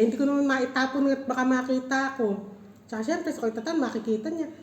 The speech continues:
Nag-aano na lang ako, eh, yung pag-nguya, lunok na lang na ganyan. <laughs> Eh, kasi nga, hindi ko type yung lasa.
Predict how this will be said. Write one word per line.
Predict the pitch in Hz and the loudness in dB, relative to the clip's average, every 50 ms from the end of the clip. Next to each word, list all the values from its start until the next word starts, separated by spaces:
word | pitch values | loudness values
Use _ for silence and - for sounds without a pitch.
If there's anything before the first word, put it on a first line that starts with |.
| - - - - - - - - - - | -20 -20 -20 -20 -20 -20 -20 -20 -10 -4
Nag-aano | 220 220 220 202 - 220 226 214 220 220 226 | -2 0 0 0 0 0 -2 0 2 4 6
na | 220 226 | 6 8
lang | 220 226 226 | 8 6 4
ako, | 269 302 - | 4 2 0
eh, | 403 359 320 320 | 0 2 2 4
yung | 277 277 269 262 254 254 254 247 240 - - | 2 2 0 0 0 0 0 -2 -4 -6 -6
pag-nguya, | - 220 202 202 214 214 240 294 - - - 403 - - - - - | -4 -4 -2 0 4 4 4 4 2 0 -6 -8 -10 -10 -14 -10 -2
lunok | 262 254 220 240 226 247 233 - | 2 4 6 6 6 4 2 2
na | - 285 302 339 | 0 0 2 6
lang | 330 | 8
na | 381 427 415 | 8 8 10
ganyan. | 403 494 508 - 508 - - - | 8 6 6 6 2 0 -2 -10
<laughs> | - - - - 440 466 494 - - - - - | -16 -16 -8 -4 -4 -4 -4 -4 -10 -10 -6 -4
Eh, | 381 403 | -2 2
kasi | 403 453 440 - 440 | 2 2 6 8 10
nga, | 415 440 427 392 359 339 302 - - - - - - - - - - | 10 10 8 6 2 0 -2 -4 -8 -14 -18 -20 -20 -20 -16 -6 -2
hindi | 277 262 330 330 | 0 0 0 0
ko | 349 349 349 359 349 | 0 0 0 0 -2
type | - 359 349 349 349 349 | 0 0 -2 -2 0 0
yung | 339 339 320 | 0 0 0
lasa. | 339 330 320 330 330 - 440 453 453 415 359 - | 0 0 0 -2 -2 -2 -2 0 0 -2 -2 -4